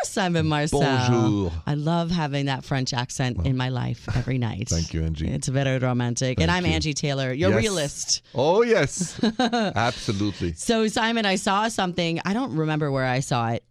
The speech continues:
Speaker 1: Um, maybe it was on Twitter. I saw a feed where people were talking about things they used to do in relationships. So we're gonna play a little game when
Speaker 2: Okay.
Speaker 1: we, when we come back. And I wanna play it with our listeners, too. Eight five five, nine oh five, eight two five five. I can't believe I used to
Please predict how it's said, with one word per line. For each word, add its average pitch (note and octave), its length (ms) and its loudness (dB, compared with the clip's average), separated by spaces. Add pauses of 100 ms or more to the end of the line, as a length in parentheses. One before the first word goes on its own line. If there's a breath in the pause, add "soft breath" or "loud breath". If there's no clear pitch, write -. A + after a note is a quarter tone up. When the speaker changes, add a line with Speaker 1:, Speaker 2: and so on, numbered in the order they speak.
Speaker 1:
Um, C#3 280 0
maybe G3 220 0
it E4 60 -4
was E3+ 120 -2
on C3 120 -2
Twitter. A#2 280 -2
I G#2+ 60 0
saw G#2 380 -2
a C3 60 -2
feed A#2+ 340 -4
where B2+ 240 -2
people D3+ 240 -4
were C#3+ 100 0
talking C#3 360 -2
about B2+ 200 -4
things D3+ 240 -2
they D3+ 100 -2
used C3+ 300 -4
to C#3+ 60 -2
do C3 180 -2
in B2+ 80 -2
relationships. B2 680 -2
So C3+ 340 -2 (240 loud breath)
we're A3 80 -2
gonna A#3 100 -4
play A#3+ 100 -2
a G#3+ 60 -2
little E3+ 160 -4
game A#2+ 440 0
when G#2 160 0
Speaker 2:
Okay. C#3 300 4
Speaker 1:
we, D3+ 60 0
when D3+ 140 2
we D3+ 100 0
come D3+ 180 0
back. C3+ 240 0
And D#3+ 100 -2
I D#3+ 40 0
wanna D#3+ 180 -2
play E3 160 -2
it D3 40 -2
with C#3 140 -2
our C3+ 100 0
listeners, B2 360 -2
too. A2 260 -4 (300 loud breath)
Eight C3+ 180 -2
five B2+ 200 0
five, A#2+ 280 0
nine A#2+ 200 0
oh B2 80 0
five, B2 280 -2
eight B2+ 240 -4
two C3 220 0
five A#2 320 -2
five. A2+ 240 -2 (140)
I G#3+ 320 0
can't F#3+ 420 -2
believe C#3+ 680 -2 (440 soft breath)
I D3 100 2
used E3+ 480 -2
to B2+ 380 -2